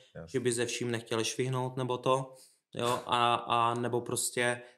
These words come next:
Speaker 2: a, že by nepřicházely těžkosti. Na druhou stranu je spoustu věcí, které člověka povzbudí. A vím, že se, když se třeba bavím potom i s kamarádama kněžíma, jo? Vím, že tehdy,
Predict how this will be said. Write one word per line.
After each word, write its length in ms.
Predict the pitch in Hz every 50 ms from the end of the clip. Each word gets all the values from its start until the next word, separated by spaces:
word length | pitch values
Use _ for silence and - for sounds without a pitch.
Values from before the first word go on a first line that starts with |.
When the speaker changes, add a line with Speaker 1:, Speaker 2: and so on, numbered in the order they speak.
| _ -
Speaker 2:
a, 240 | - 127 120 120 120
že 120 | 117 120
by 100 | 113 123
nepřicházely 680 | 123 120 110 - - 117 127 127 120 120 117 131 131 131
těžkosti. 640 | 131 120 113 - - - 120 - - - 143 139
Na 80 | 135 123
druhou 280 | 120 120 123 123 120
stranu 460 | 120 - - - 123 123 123 123 123 123 123 -
je 60 | - 123
spoustu 560 | - - - - 127 127 127 - - - 131
věcí, 640 | 123 120 120 120 - - 127 127 135 131 - - _ - _ _ _ _ _
které 200 | - 131 127 120
člověka 500 | 120 - - 127 120 117 117 120 - 127
povzbudí. 560 | 123 - 123 113 113 113 117 120 117 123 127
A 60 | 123
vím, 160 | 117 120 123 117
že 80 | 117
se, 240 | 113 - 120 120 117 -
když 140 | 131 120 113
se 100 | - 127
třeba 260 | 123 - 131 120 120
bavím 320 | 113 120 113 110 120 120 117
potom 280 | - 110 - 120 117 117
i 120 | 117 117
s 80 | 117 -
kamarádama 640 | - - 117 117 117 117 117 117 120 120 123 127
kněžíma, 680 | 127 - 127 117 110 113 120 117 120 131 139 - - -
jo? 220 | - 113 117 131 139 - _ _ _ _ _ _ _ _ _ _ _ -
Vím, 120 | 127 120
že 80 | 117 113
tehdy, 520 | 113 107 110 113 113 123 120 120 120 120